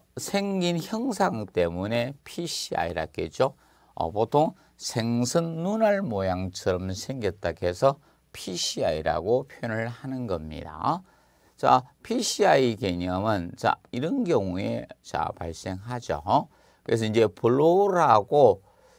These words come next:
어, 이 슬래그가 섞이면서 지름 이, 삼 미리로 커진 거예요. 지름 이, 삼 미리로.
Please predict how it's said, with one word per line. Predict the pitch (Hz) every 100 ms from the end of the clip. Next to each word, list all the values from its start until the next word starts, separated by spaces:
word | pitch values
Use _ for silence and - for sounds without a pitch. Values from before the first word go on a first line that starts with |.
| _
어, | - 82
이 | 82 117
슬래그가 | 120 - 175 185 196 180 151 127 110
섞이면서 | - - 117 - 110 135 143 127 95 87 180 _ _ _
지름 | - - 120 160 160
이, | 98
삼 | 95 110 104 107
미리로 | 123 131 123
커진 | - 190 - 208 160
거예요. | 104 80 76 - - _ _ _ _ _ _ _ -
지름 | - 87 90 82
이, |
삼 | 78 82 85
미리로. | 80 85 92 135